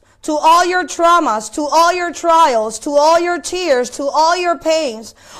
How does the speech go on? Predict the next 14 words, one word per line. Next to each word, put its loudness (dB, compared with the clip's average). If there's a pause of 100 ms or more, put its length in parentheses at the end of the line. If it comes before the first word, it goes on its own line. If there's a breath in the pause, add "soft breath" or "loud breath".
all 6
your 2
addictions, -4 (440 soft breath)
live. 2 (200)
Why? 2 (880)
Because -6
you -10
did -10
not -8
die -6 (420)
and -14
you're -14
still -14
living. -14